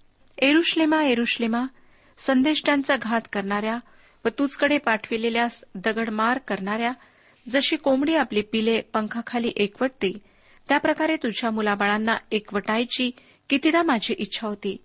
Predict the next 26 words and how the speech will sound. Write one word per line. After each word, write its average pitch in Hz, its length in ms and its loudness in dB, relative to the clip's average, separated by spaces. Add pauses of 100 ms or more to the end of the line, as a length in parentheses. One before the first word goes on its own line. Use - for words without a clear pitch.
(340)
पण 277 120 2
तुमची 302 340 -2
इच्छा 269 280 -4
नव्हती." 190 380 -6 (600)
प्रभुदेव 269 560 4 (360)
आम्हाला 311 340 4
त्याच्या 302 280 -2
पंखाच्या 247 600 -4
आश्रयाखाली 208 640 -4
घेतो. - 340 -12 (480)
तो 277 40 4
आम्हाला 302 300 4
सुरक्षित 285 540 -2
स्थळी 208 460 0
लपवतो, 196 460 -4 (220)
यासाठी 240 420 0
की 220 180 -2
सैतानाचे 208 680 -4
जळते 214 400 0
बाण 196 360 0 (400)
आमच्यापर्यंत 214 600 0 (160)
पोहोचू 208 300 -6
नयेत. 190 160 -6 (460)
आता 208 200 0
आपण 247 240 -2 (460)
नऊ 302 200 2